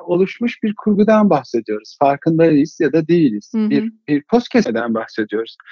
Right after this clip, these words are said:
Speaker 1: Bana kalırsa çağımız insanı şöyle oldu, böyle oldu, beğenilerle şu oluyor, bu oluyor. Bunun kendisi düşündürücü bir sorun.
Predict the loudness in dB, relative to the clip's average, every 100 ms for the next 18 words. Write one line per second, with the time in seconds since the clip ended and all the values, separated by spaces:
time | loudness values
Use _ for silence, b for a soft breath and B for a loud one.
0 | B B B -12 -8 0 0 0 0 0
1 | 0 -2 -2 -2 -4 _ _ _ _ -4
2 | -2 -2 -4 -6 -4 -4 -6 -2 -2 2
3 | 0 0 -4 -2 0 0 -2 -2 0 2
4 | 0 0 0 0 -2 -4 -2 -2 -2 -4
5 | -2 0 0 -2 -4 -6 B B B 4
6 | 6 4 2 2 2 2 0 0 0 0
7 | -2 _ -6 -4 0 0 0 -2 -4 -4
8 | -4 -2 -2